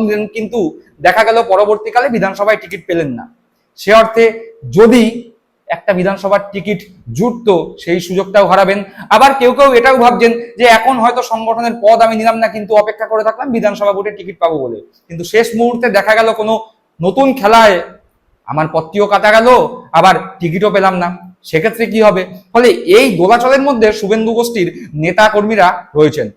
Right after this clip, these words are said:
তুলনামূলক অনেক স্থিতিশীল জায়গা রয়েছে আদি বিজেপি নেতারা। তারা জানেন যে তারা এই মুহূর্তে বিজেপিতে ব্রাত্য বা নব্য বিজেপিরা তাদেরকে গ্রাস করে ফেলেছে, তাই তাদের সেরকম কোনো চাওয়া পাওয়া নেই, বরং তারা চায়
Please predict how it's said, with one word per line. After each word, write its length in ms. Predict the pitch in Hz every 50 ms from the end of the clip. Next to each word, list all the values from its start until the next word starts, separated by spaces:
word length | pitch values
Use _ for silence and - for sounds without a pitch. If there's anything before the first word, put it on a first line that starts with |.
| _ _ _
তুলনামূলক 600 | _ - 262 277 294 294 294 285 269 226 196 220 - - - - _ -
অনেক 280 | 196 220 254 240 180 - - - - _ _ _ _ _ -
স্থিতিশীল 460 | - - 233 220 247 269 233 294 277 240
জায়গা 280 | 190 202 185 185 196 196
রয়েছে 280 | 196 208 208 208 269 277 - - - - _ - 135
আদি 220 | 160 175 170 190 214
বিজেপি 320 | 190 175 160 180 185 190 208
নেতারা। 340 | 165 156 127 123 110 98 85 - _ _ _ _
তারা 200 | _ 240 262 262 247
জানেন 280 | 247 254 254 294 311 311 302 - - - -
যে 100 | 180 226
তারা 240 | 226 233 214 220 247 262 269 254 -
এই 160 | 185 185 208
মুহূর্তে 360 | 214 214 220 247 240 240 294 302
বিজেপিতে 460 | 220 202 185 196 208 202 220 190 247 233
ব্রাত্য 360 | 185 156 165 156 170 - - - 262 208
বা 140 | 185 208 208 185 175
নব্য 280 | 170 165 170 165 170 208 247
বিজেপিরা 360 | 233 233 214 240 208 240 254 269
তাদেরকে 360 | 262 202 185 196 202 196 240 208
গ্রাস 260 | 160 156 165 175 170 -
করে 160 | - 185 175 147
ফেলেছে, 240 | 151 135 123 - -
তাই 160 | - 247 262
তাদের 260 | 240 214 220 226 247
সেরকম 380 | - - 202 190 247 - 269 247 226
কোনো 200 | 240 226 196 180 - - _ _ _ _ _ _
চাওয়া 260 | - 214 214 233 226 226
পাওয়া 240 | 220 220 226 240 262 - - - - -
নেই, 200 | 151 156 160 139 110 - - - - _
বরং 240 | 143 165 208 247 254 240 208 - -
তারা 240 | 208 196 214 247 269
চায় 300 | 269 - 220 196 185 190